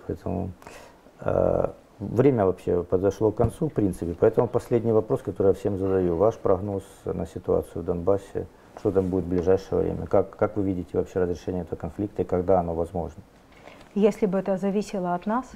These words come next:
Speaker 1: Ну, вы что-то как-то для себя все равно видите, даже как люди просто, не как сотрудники.
Speaker 2: Очень хочется мира.
Speaker 1: Мгм.
Speaker 2: Это вот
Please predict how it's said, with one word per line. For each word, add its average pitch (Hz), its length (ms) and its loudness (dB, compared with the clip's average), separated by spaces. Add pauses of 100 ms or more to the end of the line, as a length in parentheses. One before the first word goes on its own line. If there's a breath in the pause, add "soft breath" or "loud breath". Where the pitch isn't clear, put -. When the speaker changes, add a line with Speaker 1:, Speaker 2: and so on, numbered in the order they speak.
(200)
Speaker 1:
Ну, 113 140 -2
вы 104 200 2
что-то 95 320 0
как-то 90 280 -2
для 90 120 0
себя 92 280 -2
все 85 140 -2
равно 113 180 2
видите, 85 220 -2
даже 95 180 4
как 107 220 0
люди 87 240 -2
просто, - 440 -8
не - 80 -10
как 92 200 -2
сотрудники. - 520 -10 (120)
Speaker 2:
Очень 294 300 4
хочется 233 420 0
мира. 170 360 -2 (380)
Speaker 1:
Мгм. - 100 -12 (640)
Speaker 2:
Это 190 460 2
вот 190 220 2